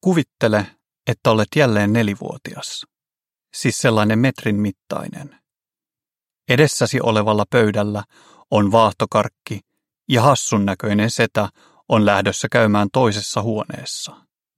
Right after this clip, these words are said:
Hän kertoo, että saat syödä vaahtokarkin koska vain. Lipaiset huuliasi. Mutta jos odotat, kunnes hän palaa, saat kaksi vaahtokarkkia.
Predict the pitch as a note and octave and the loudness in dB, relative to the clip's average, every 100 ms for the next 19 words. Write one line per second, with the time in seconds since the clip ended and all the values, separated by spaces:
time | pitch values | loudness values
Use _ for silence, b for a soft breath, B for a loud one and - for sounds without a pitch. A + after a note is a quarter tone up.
0 | _ _ _ _ _ _ - C3+ D3 E3 | _ _ _ _ _ _ 0 0 2 2
1 | D3+ - A#2+ G#2+ G#2 B B B - A#2 | 2 2 2 2 -2 B B B -2 -2
2 | - B2 C#3+ B2 - A#2 B2 C3 A2+ - | 0 2 2 2 2 0 2 2 0 -2
3 | - G#2+ A2 A2 G#2+ C3 A#2 - G#2+ A#2 | 0 0 0 -4 -2 -4 -6 -4 -4 -4
4 | - C#3 - _ _ _ _ _ _ _ | -8 -14 -20 _ _ _ _ _ _ _
5 | _ _ - A2+ - G2+ G2+ A#2+ B2+ - | _ _ -2 -2 2 0 0 -4 -8 -8
6 | - - - - _ _ _ _ _ _ | -10 -12 -16 -18 _ _ _ _ _ _
7 | _ _ _ _ _ - B2+ - G#2+ G2+ | _ _ _ _ _ 0 2 4 4 4
8 | - A#2 G#2 A2 - - G#2+ G2 - G2+ | 0 0 0 0 -2 -2 0 0 -2 -2
9 | F#2+ A2 G#2 G2+ G2 _ _ _ _ _ | 0 0 2 0 -4 _ _ _ _ _
10 | - A2 A2 - B2 - A2 - - - | -2 0 0 0 0 -2 -6 -4 -4 -6
11 | - - - _ - | -10 -12 -12 _ -20